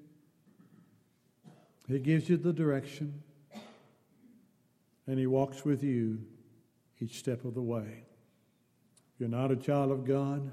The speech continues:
you have no understanding of what it means to be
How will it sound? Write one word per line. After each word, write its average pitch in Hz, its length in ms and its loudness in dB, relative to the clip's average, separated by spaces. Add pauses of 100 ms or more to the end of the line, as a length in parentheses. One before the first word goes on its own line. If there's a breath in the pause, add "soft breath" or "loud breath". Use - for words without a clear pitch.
you 131 120 -4
have 123 180 -2
no 131 180 -2
understanding 127 800 -4 (1800)
of 120 80 -4
what 120 180 0
it 135 120 -4
means 127 460 0
to 131 100 -4
be 117 520 0